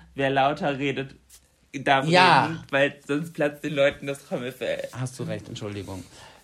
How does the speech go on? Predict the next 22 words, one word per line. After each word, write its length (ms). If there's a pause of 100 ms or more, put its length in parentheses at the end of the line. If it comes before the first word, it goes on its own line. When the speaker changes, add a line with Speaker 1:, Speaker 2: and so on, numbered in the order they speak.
Speaker 2:
Nee, 140
was 160
ich 80
sagen 320
wollte, 320
bei 180
mir 220
ist 140
es 120
halt 160
wirklich 300
so, 160
ich 180
blende 340
die 100
Leute 420
aus. 360
Speaker 1:
Du 120
Speaker 2:
Und 60
Speaker 1:
blendest 320
Speaker 2:
das 80
ist 60